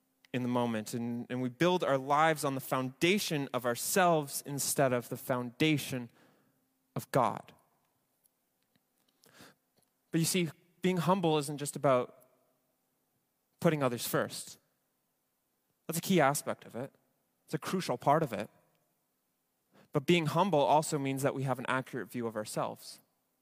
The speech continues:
which requires that we know how God sees us.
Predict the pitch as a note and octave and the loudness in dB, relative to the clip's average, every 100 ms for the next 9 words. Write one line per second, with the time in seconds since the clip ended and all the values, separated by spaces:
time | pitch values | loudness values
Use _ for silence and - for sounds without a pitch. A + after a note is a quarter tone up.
0 | _ _ _ _ _ _ _ _ _ C3+ | _ _ _ _ _ _ _ _ _ -10
1 | D3 - - G3+ F#3+ C#3 C3+ C3+ - - | -6 -4 4 4 6 4 2 -2 -10 -12
2 | - _ _ _ _ _ _ _ _ _ | -18 _ _ _ _ _ _ _ _ _
3 | - D3 B2+ D3+ D3 C#3 C3+ B2+ - E3+ | -2 -2 0 0 0 0 0 -4 0 2
4 | F3+ C3+ A#2+ - _ _ - - C3+ A#2+ | 4 2 0 -10 _ _ -12 -4 -4 -4
5 | - - - | -10 -16 -18